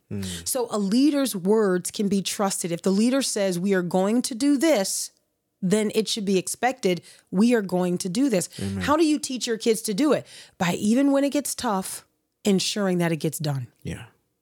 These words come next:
Speaker 1: Yeah.
Speaker 2: Our kids don't naturally feel that. You have to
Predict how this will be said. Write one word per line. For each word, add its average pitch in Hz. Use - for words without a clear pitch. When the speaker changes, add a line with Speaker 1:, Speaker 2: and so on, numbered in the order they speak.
Speaker 1:
Yeah. -
Speaker 2:
Our 208
kids 240
don't 226
naturally 208
feel 214
that. 156
You 214
have 214
to 185